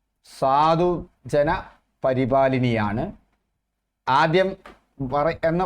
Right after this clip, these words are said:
പുലയ മഹാസഭയുടെ പേര് എന്താണ്? സാധുജന പരിപാലന സംഘം. അതിൽ നിന്ന് ആ പേര് ഓർക്കാൻ എളുപ്പമാണ്.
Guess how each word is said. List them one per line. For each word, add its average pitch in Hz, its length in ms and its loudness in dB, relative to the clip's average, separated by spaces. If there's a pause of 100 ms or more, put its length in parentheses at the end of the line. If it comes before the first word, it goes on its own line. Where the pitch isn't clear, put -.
(100)
പുലയ 156 280 2
മഹാസഭയുടെ 175 720 0 (540)
പേര് 170 380 2 (880)
എന്താണ്? 165 460 4 (640)
സാധുജന 143 480 0 (100)
പരിപാലന 143 540 2
സംഘം. 160 340 -4 (200)
അതിൽ 156 160 -2
നിന്ന് 143 180 -2
ആ 131 60 -4 (120)
പേര് 156 280 2
ഓർക്കാൻ 127 280 -4 (120)
എളുപ്പമാണ്. 107 560 -6